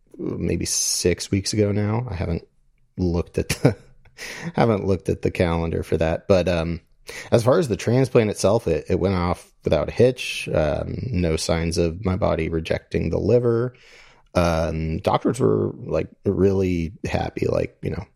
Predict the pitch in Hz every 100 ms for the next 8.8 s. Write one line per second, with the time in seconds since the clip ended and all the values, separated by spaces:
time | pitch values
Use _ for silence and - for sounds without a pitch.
0 | _ 82 78 110 98 95 117 120 107 101
1 | 95 92 87 92 85 - - - - -
2 | - 101 98 - 76 82 92 95 - _
3 | - - - - 208 175 175 175 - -
4 | 107 98 117 - 117 101 95 90 101 -
5 | - _ _ _ - 101 95 101 90 _
6 | 101 123 139 120 104 104 98 - - -
7 | - 127 - - 104 95 90 82 80 -
8 | - - - - _ - 80 71